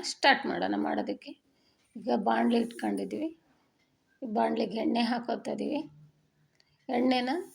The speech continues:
ಸ್ವಲ್ಪ ನೋಡ್ಕೊಂಡು ಹಾಕೊಳ್ಳಿ, ಯಾಕಂದರೆ ಕ್ಯಾಬೇಜನ್ನ ಫ್ರೈ ಮಾಡ್ತೀವಲ್ಲ, ಅದಕ್ಕೆ ಸ್ವಲ್ಪ ಜಾಸ್ತಿ ಬೇಕಾಗುತ್ತೆ.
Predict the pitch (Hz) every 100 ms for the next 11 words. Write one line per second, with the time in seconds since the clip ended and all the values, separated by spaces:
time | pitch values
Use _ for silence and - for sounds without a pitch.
0 | - - 247 247 294 277 233 233 - 240
1 | 208 208 208 226 247 339 392 226 240 233
2 | 240 311 269 226 214 226 214 247 240 240
3 | 240 254 - 233 269 269 226 - 233 202
4 | 202 240 269 - _ _ _ _ _ -
5 | 214 208 - 247 226 247 247 196 214 208
6 | - 240 208 - 202 190 208 - 311 -